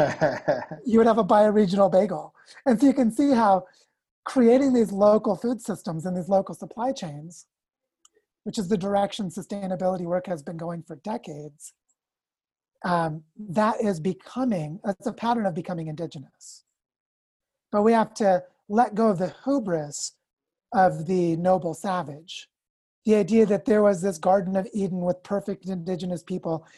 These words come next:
and all of us from the oppressor culture just need to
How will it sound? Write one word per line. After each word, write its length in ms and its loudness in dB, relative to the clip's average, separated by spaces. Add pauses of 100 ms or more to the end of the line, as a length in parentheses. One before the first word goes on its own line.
(240)
and 140 2
all 180 6
of 80 4
us 160 4
from 160 0
the 100 0
oppressor 440 2
culture 320 0
just 180 -8
need 180 -4
to 220 2